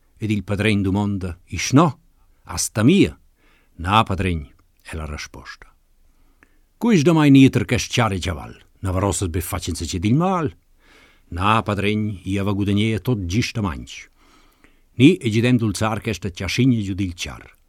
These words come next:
Il padregn, cartia ci sai in ciascetta, lo piglida in ta man,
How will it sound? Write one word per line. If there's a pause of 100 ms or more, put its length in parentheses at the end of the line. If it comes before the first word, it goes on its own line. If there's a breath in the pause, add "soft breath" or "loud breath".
(1500 soft breath)
Il
padregn,
cartia
ci
sai
in (280)
ciascetta, (500 soft breath)
lo
piglida
in
ta
man,